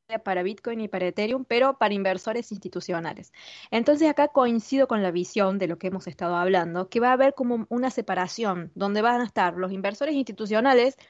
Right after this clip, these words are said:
con ciertas monedas que van a ser muy caras o difíciles de consumir y que las redes van en detrimento del interés del usuario. ¿sí? Justamente lo que ha pasado ahora con Ethereum, sí, para el inversor institucional,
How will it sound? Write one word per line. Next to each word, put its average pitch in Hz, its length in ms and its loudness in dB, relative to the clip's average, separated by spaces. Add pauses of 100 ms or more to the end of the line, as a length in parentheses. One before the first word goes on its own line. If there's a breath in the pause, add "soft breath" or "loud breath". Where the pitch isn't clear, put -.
(200 soft breath)
con 180 200 -6
ciertas 262 420 2
monedas 208 460 -2
que - 80 -14
van 175 160 -8
a - 20 -8
ser 185 300 -2
muy 175 340 -6
caras 226 380 2
o 180 80 -2
difíciles 180 440 -8
de 175 100 -8
consumir 190 580 -6 (280)
y 220 140 -8
que 247 240 2 (520 loud breath)
las 196 240 2
redes 262 600 4 (220)
van 233 200 0
en 262 60 0
detrimento 240 640 0
del 233 160 4
interés 202 360 -2
del 220 160 0
usuario. 185 640 -2 (600)
¿sí? 208 260 -6 (460 soft breath)
Justamente 226 540 -2
lo 214 100 2
que 202 80 -2
ha 196 40 -2
pasado 196 520 0
ahora 190 400 0
con 190 160 -4
Ethereum, 185 460 2
sí, 285 200 -2
para 185 220 -4
el 175 80 -2
inversor 175 320 -4
institucional, 220 1080 0